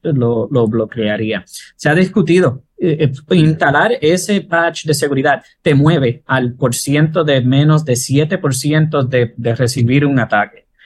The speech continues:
Así que noventa y tres por ciento de las personas, eh, están a riesgo,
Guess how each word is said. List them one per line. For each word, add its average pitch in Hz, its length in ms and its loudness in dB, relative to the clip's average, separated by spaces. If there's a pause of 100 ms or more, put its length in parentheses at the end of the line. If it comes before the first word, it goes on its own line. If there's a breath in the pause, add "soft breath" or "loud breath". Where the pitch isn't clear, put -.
(120 soft breath)
Así 131 240 0
que 151 320 -2
noventa 135 440 2
y 127 80 2
tres 170 220 0
por 185 220 0
ciento 175 440 0
de 156 100 2
las 147 240 2
personas, 135 640 0 (340 loud breath)
eh, 131 320 2
están 135 280 2
a 147 100 2
riesgo, 127 640 0